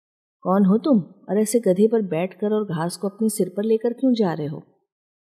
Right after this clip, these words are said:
व्यक्ति ने कहा, "मैं रामू हूँ और मेरा गधा कमजोर और थका हुआ है,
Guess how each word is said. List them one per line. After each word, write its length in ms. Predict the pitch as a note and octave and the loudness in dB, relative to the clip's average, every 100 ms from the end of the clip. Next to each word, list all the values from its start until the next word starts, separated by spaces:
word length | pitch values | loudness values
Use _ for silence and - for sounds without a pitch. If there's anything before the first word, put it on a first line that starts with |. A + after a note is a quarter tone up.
| _ _ _ _ - | _ _ _ _ -4
व्यक्ति 340 | F3+ F3 F3 D#3+ | -2 -2 -4 -6
ने 120 | E3 | -8
कहा, 260 | - F3 | -10 -8
"मैं 220 | B3 A3+ B3 | -2 -2 -2
रामू 540 | F3 D3 D3+ F#3 C4+ | -2 -4 0 2 4
हूँ 480 | A#3+ F3+ - - _ _ - | 4 0 -2 -12 _ _ -2
और 140 | G3+ | 0
मेरा 340 | G3 D#3 E3 F#3+ | 2 0 -2 -4
गधा 380 | F3 C#3 D#3+ | -6 -8 -8
कमजोर 600 | B3 - D#3 C#3+ D#3+ G3 | -6 -2 -2 -2 0 0
और 280 | A#3+ D3 D3 | -2 -4 -6
थका 380 | - G#3 - F3 | -6 -10 -6 -4
हुआ 360 | A3 A3 G3+ E3 | -2 -2 0 -2
है, 240 | C#3+ | -6